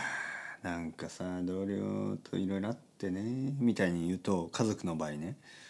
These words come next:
「いや、それは、あの、どこに行ってもあるんだよ。私だって昔さ」、みたいな、なんかそんな話ね。なんかこう、さらにムカつく思い出みたいなのを話し始め、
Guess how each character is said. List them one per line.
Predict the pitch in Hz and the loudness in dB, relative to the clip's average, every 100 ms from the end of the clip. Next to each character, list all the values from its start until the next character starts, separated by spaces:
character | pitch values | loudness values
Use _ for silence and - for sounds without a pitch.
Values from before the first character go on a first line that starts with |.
| - - - - _ - | -20 -20 -20 -20 _ -4
「い | 98 | 0
や、 | 87 82 | 0 0
そ | - 92 | -2 6
れ | 120 | 10
は、 | 175 196 175 110 78 - - - - - - | 12 12 12 12 8 0 -14 -20 -20 -14 -4
あ | |
の、 | 107 107 104 101 98 95 92 90 87 85 85 | 0 2 2 2 0 0 0 0 -2 -2 0
ど | 147 | 2
こ | - 220 | 6 8
に | 104 | 8
行 | |
っ | - | 6
て | |
も | 95 95 | 6 8
あ | |
る | 165 | 10
ん | 131 | 10
だ | 90 | 8
よ。 | 71 71 | 2 -2
私 | 90 175 180 214 | 0 2 4 4
だ | |
っ | 180 | 2
て | - 104 | 2 2
昔 | 87 90 113 | 4 6 4
さ」、 | - - 110 87 | 4 6 6 6
み | 80 | 2
た | - | -4
い | |
な、 | |
な | 80 | -6
ん | |
か | - | 0
そ | - | 8
ん | 117 | 8
な | 107 | 8
話 | 98 85 80 | 4 2 -2
ね。 | - - - - - | -8 -10 -14 -14 2
な | 131 | 4
ん | 117 | 4
か | 90 | 2
こ | 92 78 - - - - - _ - - - | 0 -2 -6 -20 -20 -20 -20 _ -20 -16 6
う、 | |
さ | - 180 | 12 12
ら | 135 | 12
に | 95 85 - | 12 4 2
ム | 113 | 4
カ | 135 156 | 8 6
つ | - | 8
く | - 139 120 | 10 10 12
思 | 123 131 | 12 12
い | 127 | 12
出 | 120 | 12
み | 117 | 12
た | 98 | 10
い | 82 | 2
な | 76 | 0
の | 76 | -2
を | 69 - - _ - | -4 -6 -16 _ -16
話 | - 127 113 - | 4 6 8 6
し | |
始 | 117 101 92 | 2 2 0
め、 | 76 95 | -2 -4